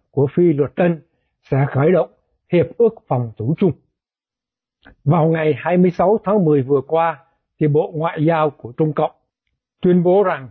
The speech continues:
Hoa Kỳ không có quyền can dự vào các vấn đề giữa Trung Quốc và Phi Luật Tân.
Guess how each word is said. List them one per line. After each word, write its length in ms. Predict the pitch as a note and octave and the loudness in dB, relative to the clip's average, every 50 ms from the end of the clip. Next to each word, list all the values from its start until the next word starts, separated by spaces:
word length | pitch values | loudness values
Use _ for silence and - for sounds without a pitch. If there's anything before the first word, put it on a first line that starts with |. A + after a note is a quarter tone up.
| _ _ _ _ | _ _ _ _
Hoa 220 | - E3+ F#3+ F#3 C#3+ - | -4 -2 -2 -2 -2 -2
Kỳ 280 | E3+ D#3 D3 C3 A#2 - _ _ _ _ | 0 0 0 0 -2 -4 _ _ _ _
không 300 | _ - G#3 G#3 G3+ F3+ | _ -2 0 0 2 2
có 80 | G#3+ G3+ | 0 -2
quyền 300 | G#3 - E3 D3 B2+ C3 - _ | 0 0 0 2 2 0 -2 _
can 240 | - F3+ F#3+ F#3+ F3+ | -4 -2 0 0 0
dự 240 | D3+ D#3 F3 - D#3+ | -2 -4 -8 -10 -14
vào 100 | B2+ B2+ | -16 -8
các 180 | A#2+ E3 E3 - | -8 -8 -6 -2
vấn 200 | F#3 G3+ G#3+ G3+ | 0 0 2 2
đề 260 | D#3+ D3+ C#3+ B2+ G#2+ - _ _ | 2 2 0 -2 -4 -8 _ _
giữa 220 | C3 B2 C3+ D#3+ D3+ - | -8 -6 -6 -6 -2 -2
Trung 180 | F3 D#3+ D3 | 0 0 0
Quốc 260 | C#3 F3 G3 G3 - _ - | 0 -2 -4 -4 -6 _ -10
và 180 | B2 C3 B2 G#2+ | -6 -6 -6 -2
Phi 120 | - E3+ D#3 | -2 -2 0
Luật 180 | C3+ A#2 - | 0 -2 -2
Tân. 120 | - E3+ | -2 -4